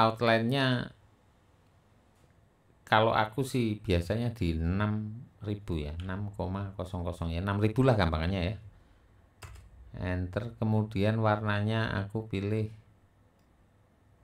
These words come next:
hitam, guys. Hitam seperti ini. Ya, lalu aku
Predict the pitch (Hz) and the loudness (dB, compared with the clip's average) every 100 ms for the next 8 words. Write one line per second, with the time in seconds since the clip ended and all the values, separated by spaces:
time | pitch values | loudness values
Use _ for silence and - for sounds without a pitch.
0 | _ - 95 - 101 90 87 85 73 - | _ -6 -6 -2 -2 -2 -4 -6 -10 -12
1 | - - _ _ _ _ _ _ _ _ | -20 -20 _ _ _ _ _ _ _ _
2 | _ _ _ _ _ _ _ _ _ _ | _ _ _ _ _ _ _ _ _ _
3 | _ - - - 80 80 85 85 - - | _ -20 -12 -6 -4 -6 -12 -10 -8 -4
4 | 113 139 - _ _ _ _ _ _ _ | -4 -6 -14 _ _ _ _ _ _ _
5 | _ _ _ - - _ _ _ _ _ | _ _ _ -20 -20 _ _ _ _ _
6 | _ _ _ - _ - - - - _ | _ _ _ -20 _ -20 -20 -20 -20 _
7 | _ _ _ _ _ _ _ _ _ _ | _ _ _ _ _ _ _ _ _ _
8 | _ _ 110 85 87 87 90 - 90 90 | _ _ -2 0 0 0 -2 -2 -6 -6